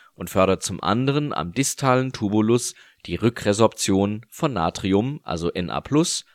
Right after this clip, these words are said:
und Wasser. Der Durst sorgt für eine Volumenerhöhung im Gefäßsystem,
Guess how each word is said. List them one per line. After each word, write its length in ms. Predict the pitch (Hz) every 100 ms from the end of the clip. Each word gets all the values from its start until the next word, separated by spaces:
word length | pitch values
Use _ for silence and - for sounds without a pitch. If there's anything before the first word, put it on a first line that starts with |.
| _
und 240 | - 147 -
Wasser. 340 | - - 98 _ _ _ _ _ _ _ - - - - - -
Der 80 | 104
Durst 380 | 156 185 - -
sorgt 280 | 127 131
für 160 | - 143
eine 220 | 107 127
Volumenerhöhung 960 | 123 127 165 170 98 95 95 95 117 143
im 180 | 120 113
Gefäßsystem, 1040 | 127 147 143 - 82 - - 71 58 -